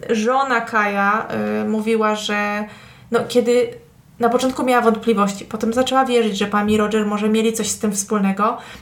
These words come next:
no a potem jak się okazało, że znalazł się ktoś inny, no to oczywiście mówiła, że było jej bardzo przykro, smutno i tak dalej, że w ogóle do takiej sytuacji doszło. No, ale w pewnym sensie jestem w stanie sobie wyobrazić, tak, że jeżeli przedstawia ci ktoś,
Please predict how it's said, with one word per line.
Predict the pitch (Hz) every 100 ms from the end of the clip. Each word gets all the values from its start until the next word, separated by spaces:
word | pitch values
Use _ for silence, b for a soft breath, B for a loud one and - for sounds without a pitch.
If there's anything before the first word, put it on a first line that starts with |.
| -
no | 233
a | -
potem | 254 262
jak | 247 233
się | -
okazało, | - 233 233 226
że | 226 214
znalazł | 220 220 220
się | -
ktoś | 226 226 -
inny, | 220
no | 220 226
to | 233
oczywiście | 226 220 220
mówiła, | 214 208
że | 208 214
było | 220
jej | 214 208
bardzo | 220 214 208 196 -
przykro, | - 233 - 208
smutno | 202 220 214 - 202
i | 196
tak | 202
dalej, | 202 196 196
że | 202
w | 196
ogóle | 196 202
do | 196
takiej | 202 208
sytuacji | 196 - 190 190 208
doszło. | - - - - - -
No, | 220 214 - -
ale | 220 214
w |
pewnym | - 226 214
sensie | 214 233 - 220 214 - _ _ -
jestem | 254 277 262
w |
stanie | - 269 269
sobie | 277 269
wyobrazić, | 262 262 277 269 226 220
tak, | 226
że | 226
jeżeli | 220 226
przedstawia | 226 233 - 226 226
ci | -
ktoś, | - 220 -